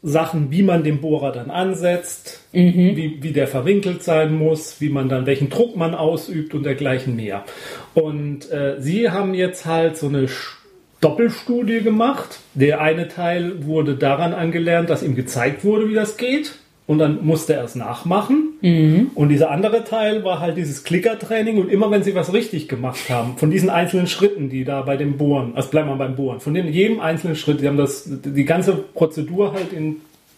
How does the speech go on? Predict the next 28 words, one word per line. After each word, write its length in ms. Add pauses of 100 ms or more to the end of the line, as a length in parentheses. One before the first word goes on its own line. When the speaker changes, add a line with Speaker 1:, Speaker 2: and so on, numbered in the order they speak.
(340)
Speaker 1:
zwanzig, 420
dreißig 320
Einzelschritte 520
gemacht. 320 (400)
Und 80
jedes 240
Mal, 160
wenn 100
sie 80
bei 140
einem 240
der 80
Schritte 500
es 260
gut 220
gemacht 400
haben, 400
dann 140
gab's 220
ein 180 (580)
als 240
Bestätigung. 760
Speaker 2:
Mhm. 480 (280)
Speaker 1:
Und 240
das 240
war 160
sozusagen 720
dann 560